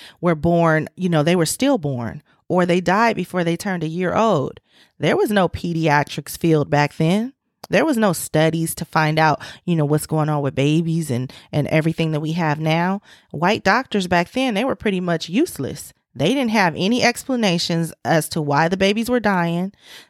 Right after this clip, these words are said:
So the only thing that they could do was blame the, the black mother,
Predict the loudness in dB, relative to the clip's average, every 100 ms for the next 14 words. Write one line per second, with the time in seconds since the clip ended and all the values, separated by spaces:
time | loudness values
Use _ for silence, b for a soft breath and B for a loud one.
0 | _ -2 2 4 2 -2 0 2 2 0
1 | -2 -2 -2 -2 0 0 0 -2 b b
2 | -2 -2 0 0 2 4 2 -2 -6 -6
3 | 0 2 2 0 -6 -4 -2 2 2 2
4 | 0 0 0 -6